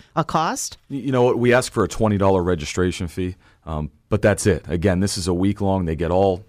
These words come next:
Speaker 2: uniforms for the week. Food and lodging is included, so we think that's more than fair.
Speaker 1: Yeah,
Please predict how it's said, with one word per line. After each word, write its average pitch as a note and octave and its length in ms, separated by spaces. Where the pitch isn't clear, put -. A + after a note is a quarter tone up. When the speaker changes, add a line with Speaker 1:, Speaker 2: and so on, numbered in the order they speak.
Speaker 2:
uniforms G#2+ 520
for - 100
the G#2 100
week. G2+ 360
Food A#2+ 260
and A2 100
lodging G#2+ 420
is F2+ 120
included, F2+ 420
so E2 320
we F2+ 140
think E2 160
that's D2 180
more D2 140
than C#2+ 140
fair. - 300
Speaker 1:
Yeah, D3 420